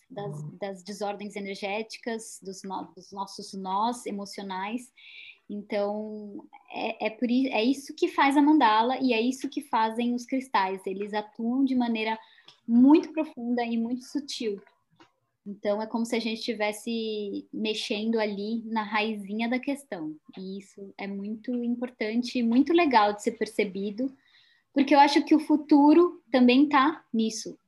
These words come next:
Speaker 1: As medicinas integrativas, cada vez mais, precisam atuar de forma energética, de forma física, de forma emocional. Então, eu fa-, eu fico muito feliz de tá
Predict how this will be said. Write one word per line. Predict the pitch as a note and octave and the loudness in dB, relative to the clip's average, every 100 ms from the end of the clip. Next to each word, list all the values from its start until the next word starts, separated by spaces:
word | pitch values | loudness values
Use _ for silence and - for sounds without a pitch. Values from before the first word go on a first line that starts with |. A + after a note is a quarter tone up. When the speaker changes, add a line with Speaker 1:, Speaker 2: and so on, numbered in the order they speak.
| - | -10
Speaker 1:
As | G3 - | -10 -8
medicinas | G#3 G3 - - G#3+ A3+ G#3+ A3+ | -8 -8 -10 -10 -8 -6 -6 -6
integrativas, | A3 G#3+ G#3 G#3+ G#3 - G#3 G#3 A#3 A#3+ - | -6 -6 -6 -6 -8 -12 -14 -6 -6 -6 -6
cada | G3+ G3+ | -6 -6
vez | G3 G#3 A3+ | -4 -4 -4
mais, | G#3+ F#3+ G3+ A#3 - | -6 -8 -8 -10 -12
precisam | A3 - G#3+ G#3 G#3 | -16 -12 -10 -8 -10
atuar | G#3 G#3+ G3 F#3+ G#3+ A3 - - _ G#3+ | -8 -4 0 2 0 -2 -14 -20 _ -12
de | A3 | -4
forma | G#3+ G#3 G#3+ | -2 0 0
energética, | G#3 G#3 G#3 G#3 G#3 A3+ A#3 - B3 | -2 -2 -2 2 4 2 0 0 0
de | A#3 | -2
forma | - G#3+ G#3 - - | -4 -4 -4 -8 -4
física, | A3 A#3+ B3 C4+ C4+ A#3+ | 2 2 2 0 0 0
de | A#3 | -2
forma | - G#3+ | -8 -6
emocional. | G#3 G3+ - G#3 F#3+ G3 G#3+ A#3 B3 _ _ _ _ _ G3 | -8 -10 -12 -10 -6 -2 0 -2 -4 _ _ _ _ _ -14
Então, | G3+ - G#3+ G#3 G#3+ A3+ A3+ A3+ | -10 -2 2 2 0 -2 -2 -2
eu | A#3 | -4
fa-, | A#3 A#3 - | 4 6 6
eu | A3+ | 0
fico | B3+ C4 | 2 6
muito | C#4 C#4 | 4 4
feliz | F4 E4+ C#4+ A#3 | 4 6 6 4
de | - A3 | -2 0
tá | A3+ G#3 G#3+ | 2 4 2